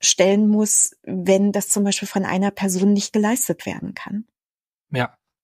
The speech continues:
Speaker 2: also wir, wir, wir, wir, wir schweifen gerade ein bisschen ab vom Thema Management Commitment, aber der Punkt ist sehr wichtig.
Speaker 1: Mhm.
Speaker 2: Ähm, Key-User bekommen in so einem Projekt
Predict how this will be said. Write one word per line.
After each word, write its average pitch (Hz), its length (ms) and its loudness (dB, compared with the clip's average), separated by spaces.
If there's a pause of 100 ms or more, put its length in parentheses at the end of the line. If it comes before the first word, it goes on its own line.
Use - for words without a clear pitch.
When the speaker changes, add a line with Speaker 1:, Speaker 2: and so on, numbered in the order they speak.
Speaker 2:
also 120 160 -2
wir, 127 100 2 (100)
wir, 131 280 0
wir, 123 320 2
wir, 120 260 -2
wir 123 100 0
schweifen 127 420 -2
gerade 120 260 0
ein 113 80 -6
bisschen 117 220 -4
ab 117 160 -6
vom 110 160 -2
Thema 113 260 -2
Management 120 480 -2
Commitment, 123 440 -2
aber 120 160 2
der 123 100 0
Punkt 156 280 -4
ist 143 120 -4
sehr 120 160 2
wichtig. 117 380 -4
Speaker 1:
Mhm. 104 100 2
Speaker 2:
Ähm, 120 380 2 (720)
Key-User 165 640 2
bekommen 135 420 0
in 120 160 -2
so 127 120 -2
einem 127 140 -2
Projekt - 400 -2